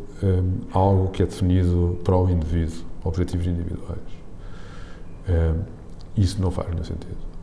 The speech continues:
não há nenhuma dúvida, porque rapidamente o indivíduo perde, eh, isso acontece muito na passagem, na transição da, da startup para a empresa grande.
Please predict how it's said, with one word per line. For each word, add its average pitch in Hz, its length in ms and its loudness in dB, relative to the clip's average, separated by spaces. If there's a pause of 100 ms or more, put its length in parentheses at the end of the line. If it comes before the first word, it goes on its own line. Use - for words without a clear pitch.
(180)
não 85 120 0
há 78 80 -2
nenhuma 85 240 2
dúvida, 80 520 2
porque - 240 -4
rapidamente 90 560 2
o 92 60 2
indivíduo 87 440 4
perde, 92 760 4 (320)
eh, 87 460 4 (340)
isso 92 220 4
acontece - 440 2
muito 110 380 4
na 92 140 4
passagem, 85 480 4
na 90 80 4
transição 87 520 2
da, 80 340 2 (100)
da 82 80 0
startup 85 500 -2
para - 140 -4
a 80 40 -2
empresa 82 280 -2
grande. 78 480 -6